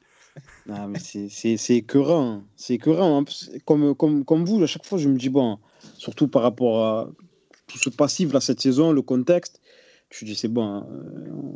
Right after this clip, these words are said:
on en a marre d'être frustré, donc, euh, autant, autant en rire. Évidemment qu'on en rit aussi, parce que c'est, c'est cocasse comme situation. Mais, euh, quand tu regardes les choses froidement, c'est, c'est, c'est vraiment écœurant, surtout que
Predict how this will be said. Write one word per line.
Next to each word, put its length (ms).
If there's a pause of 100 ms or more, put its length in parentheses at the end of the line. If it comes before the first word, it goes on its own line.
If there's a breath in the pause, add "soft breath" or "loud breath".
(100)
on 60
en 100
a 60
marre 220
d'être 220
frustré, 600
donc, 280
euh, 300 (440 soft breath)
autant, 320
autant 360
en 40
rire. 260
Évidemment 460
qu'on 160
en 180
rit 240
aussi, 300
parce 160
que 80
c'est, 260
c'est 180
cocasse 380
comme 180
situation. 560 (720 loud breath)
Mais, 300
euh, 640 (420)
quand 160
tu 100
regardes 320
les 60
choses 180
froidement, 680
c'est, 180
c'est, 140
c'est 160
vraiment 280
écœurant, 520
surtout 320
que 220